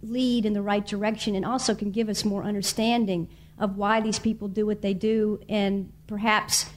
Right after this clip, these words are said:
give us a little more enlightenment about it. Uh, I've, I've known a number of profilers, and I've been exposed to that aspect of law enforcement a, a great deal. And I have found that, that there is a lot of validity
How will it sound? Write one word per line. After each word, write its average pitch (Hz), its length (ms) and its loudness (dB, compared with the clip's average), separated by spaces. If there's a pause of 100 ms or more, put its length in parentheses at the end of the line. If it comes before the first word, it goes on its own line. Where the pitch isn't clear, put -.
(120)
give 226 160 2
us 226 160 2
a 220 40 4
little 220 220 2
more 208 180 0
enlightenment 202 500 2
about 180 320 2
it. 185 120 0 (340)
Uh, 185 240 -2
I've, 214 280 0
I've 220 200 4
known 226 280 2
a 202 40 2
number 208 300 0
of 190 100 -8
profilers, 190 640 0
and 190 80 -2
I've 190 100 -2
been 208 100 0
exposed 208 540 -2
to 208 100 0
that 185 160 2
aspect 185 500 0
of 180 180 -2 (160)
law 202 180 -2
enforcement 196 640 -4 (260)
a, - 140 -12
a 214 60 -4
great 202 360 0
deal. 233 440 2 (1040)
And 226 140 4
I 226 80 4
have 214 140 4
found 208 400 4
that, 208 360 0
that 208 160 -2
there 233 180 2
is 214 400 4
a 214 40 2
lot 214 260 2
of 202 80 0
validity 202 640 0